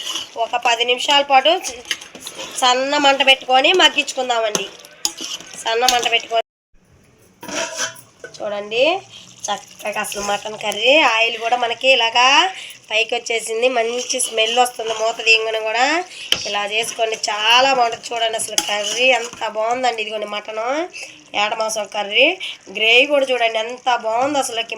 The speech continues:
మనకి గ్రేవీ కూడా దేంట్లోనైనా, రాగి సంగట్లోకైనా, దేనికైనా భలే కాంబినేషన్ అండి. సూపర్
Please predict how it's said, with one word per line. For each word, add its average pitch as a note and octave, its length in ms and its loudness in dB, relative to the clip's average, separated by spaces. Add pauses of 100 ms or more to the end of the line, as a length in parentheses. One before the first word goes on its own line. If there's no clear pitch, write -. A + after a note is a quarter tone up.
మనకి G#3 240 -6 (100)
గ్రేవీ A3+ 280 4 (100)
కూడా A#3 220 0 (720)
దేంట్లోనైనా, A#3+ 880 2 (180)
రాగి A#3+ 360 2
సంగట్లోకైనా, A#3 640 -4 (160)
దేనికైనా A#3+ 560 2 (220)
భలే A#3 280 2 (120)
కాంబినేషన్ C4+ 540 2
అండి. G#3+ 180 -6 (500)
సూపర్ B3+ 600 4